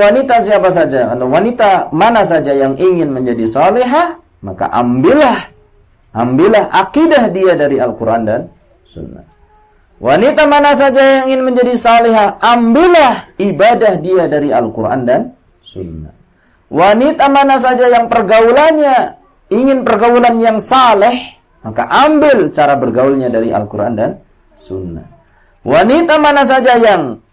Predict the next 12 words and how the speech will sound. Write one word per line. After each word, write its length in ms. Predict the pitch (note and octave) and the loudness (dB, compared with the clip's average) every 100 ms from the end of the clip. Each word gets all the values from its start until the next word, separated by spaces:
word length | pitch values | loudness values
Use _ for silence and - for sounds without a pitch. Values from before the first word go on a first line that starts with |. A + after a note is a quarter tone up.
| - | -4
ingin 480 | A#3 C#4+ C#4+ C4 | 0 2 2 2
akhlaknya 880 | B3 B3+ - C4+ D#4+ F4 - D4+ C#4 | -2 -4 -2 0 0 0 -2 0 2
baik, 720 | A3 C4 B3 A3+ B3+ C4+ - | 2 4 4 4 2 -2 -4
terpuji, 800 | A#3+ A#3 C4 C4 G3+ F3 A#3+ C4+ | -2 -2 0 0 0 -2 -2 -2
ambil 640 | E3 F3+ G#3+ A#3 G#3 D3 A2 | -4 -4 -2 2 2 0 -4
dari 160 | A2 | -6
Al-Quran 480 | - G#2 - A2 B2 | -4 -6 -6 -6 -6
dan 200 | G#2+ B2+ - - _ _ _ | -4 -4 -6 -14 _ _ _
Sunnah. 640 | - F#2 F#2 C2 _ _ | -20 -16 -14 -16 _ _
Khud 560 | - - E4+ F#4+ E4 _ | -10 0 2 2 -2 _
aqidataka 1400 | D3+ D#3 - F3 C#3 A#2 A3+ A3+ F#3+ - G3+ E3 - - _ _ _ - | -2 -2 -2 0 0 2 2 2 0 2 2 2 0 -8 _ _ _ -6
wa 180 | C#3+ | 0